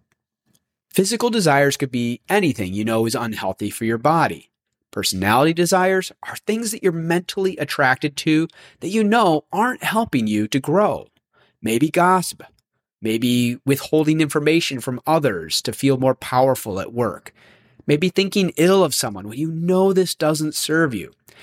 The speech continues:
Maybe spending too much passive time on social media or T V and not enough time building your mind with reading or creativity.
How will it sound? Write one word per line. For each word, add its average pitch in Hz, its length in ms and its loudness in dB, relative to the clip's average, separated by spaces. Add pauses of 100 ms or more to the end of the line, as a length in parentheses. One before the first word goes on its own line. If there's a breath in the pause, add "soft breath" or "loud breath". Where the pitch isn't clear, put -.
(180 loud breath)
Maybe 107 480 0
spending 117 600 0
too - 160 0
much 135 320 0 (240 soft breath)
passive 151 640 -2
time 92 400 -6
on 123 180 -2
social 117 420 -2
media 110 360 -2
or 107 240 -4
T 104 240 -2
V 107 280 -2 (320 loud breath)
and 92 120 -14
not 127 260 2
enough 151 300 2
time 135 400 -2 (360 soft breath)
building 156 540 2
your 131 140 2
mind 120 500 -2
with 104 180 -6
reading 127 560 0
or 82 120 -14
creativity. 139 1040 0